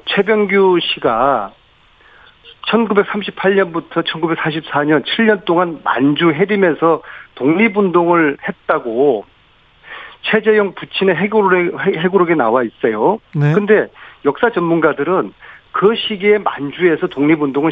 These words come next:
Speaker 1: 씨가 말랐다. 그 당시 독립운동은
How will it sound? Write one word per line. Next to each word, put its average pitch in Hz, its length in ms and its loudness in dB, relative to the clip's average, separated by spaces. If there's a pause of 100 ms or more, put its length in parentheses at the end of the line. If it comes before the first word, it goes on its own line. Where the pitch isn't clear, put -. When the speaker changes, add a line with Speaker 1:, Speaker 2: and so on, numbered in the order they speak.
Speaker 1:
씨가 226 180 0
말랐다. 120 840 -2 (100)
그 180 140 4
당시 165 260 0
독립운동은 147 840 2